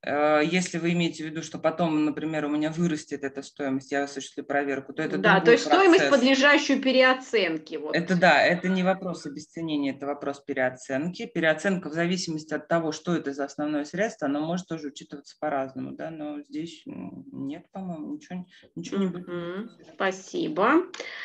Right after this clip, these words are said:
Speaker 2: Следующий вопрос. Нужно ли обосновать размер лимита основным средств в бухучете расчетом или достаточно только в учетной политике прописать лимит, например, сто тысяч рублей?
Speaker 1: Поняла, дальше проговорим, у меня подробная очень разъяснительная
Speaker 2: Ага, я знаю, что это довольно популярный вопрос,
Speaker 1: Мгм.
Speaker 2: многие, да,
Speaker 1: Мгм.
Speaker 2: хотят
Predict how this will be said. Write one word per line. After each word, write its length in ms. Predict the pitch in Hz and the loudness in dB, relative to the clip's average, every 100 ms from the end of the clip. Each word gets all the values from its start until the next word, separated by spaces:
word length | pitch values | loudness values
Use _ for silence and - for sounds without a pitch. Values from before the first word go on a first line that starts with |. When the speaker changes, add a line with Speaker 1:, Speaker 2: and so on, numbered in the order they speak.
| - 294 | -12 -10
Speaker 2:
Следующий 580 | - 240 226 175 - 202 | 2 6 8 6 2 6
вопрос. 640 | 240 240 269 277 277 - _ | 6 6 6 6 4 -12 _
Нужно 400 | 175 214 254 254 | 2 4 6 8
ли 100 | 254 | 8
обосновать 560 | 240 233 247 240 240 240 | 6 4 6 6 6 6
размер 400 | 233 226 247 233 | 4 4 2 2
лимита 500 | 240 254 330 269 220 | 2 2 0 2 0
основным 800 | 214 208 208 214 208 123 - - | 0 -4 -4 -4 -4 -8 -14 -18
средств 680 | 196 - 220 254 311 320 - | -18 2 4 4 2 0 -8
в 100 | 196 | -2
бухучете 720 | 208 214 214 - 254 294 254 | -2 -2 -4 0 0 2 4
расчетом 680 | 220 202 202 294 370 254 208 | 4 4 0 -2 0 0 0
или 160 | 247 320 | -2 0
достаточно 760 | 254 247 - 320 311 262 254 | 0 0 0 0 0 -4 -4
только 240 | 247 262 254 | 0 0 0
в 40 | |
учетной 320 | 233 240 233 214 | -2 -2 -2 -2
политике 480 | 220 240 277 - | -2 -2 -4 -10
прописать 600 | 202 196 190 202 220 220 | -10 -8 -6 0 2 2
лимит, 400 | 202 196 175 156 | 2 0 0 -4
например, 360 | - 190 226 277 | -6 -2 0 0
сто 220 | 277 220 | 2 0
тысяч 440 | 220 190 202 170 - | 2 -2 -6 -12 -8
рублей? 420 | 156 202 196 185 | -2 2 4 6
Speaker 1:
Поняла, 160 | 202 220 | 8 8
дальше 560 | 196 185 170 170 156 151 | 6 4 2 -2 -2 -2
проговорим, 600 | 170 170 160 160 202 233 | -4 -2 2 2 2 -2
у 40 | |
меня 200 | 190 165 | -2 -4
подробная 480 | 160 160 165 180 170 | -4 -4 -4 -2 -4
очень 240 | 165 - 151 | -6 -8 -6
разъяснительная 460 | 175 180 185 175 180 | -4 -4 -6 -4 -2
Speaker 2:
Ага, 20 | |
я 180 | 208 254 | 4 4
знаю, 220 | 294 277 | 6 4
что 140 | 294 269 | 4 2
это 100 | 226 | 4
довольно 340 | 254 254 240 | 4 6 4
популярный 640 | 240 233 254 226 196 180 185 | 2 0 2 2 2 0 -2
вопрос, 540 | 185 180 247 330 330 | -2 -2 -6 -4 -6
Speaker 1:
Мгм. 140 | 151 160 | -8 -8
Speaker 2:
многие, 580 | 190 196 190 160 175 165 | -6 -4 -4 -4 -4 -2
да, 160 | 196 | -2
Speaker 1:
Мгм. 0 | |
Speaker 2:
хотят 480 | 240 190 196 185 165 | -2 -4 0 -2 -2